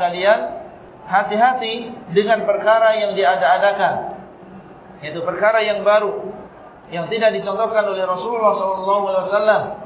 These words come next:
"Iyyakum," hendaklah kalian berhati-hati. Menunjukkan bahasanya perkara yang baru tersebut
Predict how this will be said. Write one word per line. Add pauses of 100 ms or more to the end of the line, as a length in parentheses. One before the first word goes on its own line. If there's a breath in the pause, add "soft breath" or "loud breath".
(320)
"Iyyakum,"
hendaklah
kalian
berhati-hati. (720)
Menunjukkan
bahasanya
perkara
yang
baru
tersebut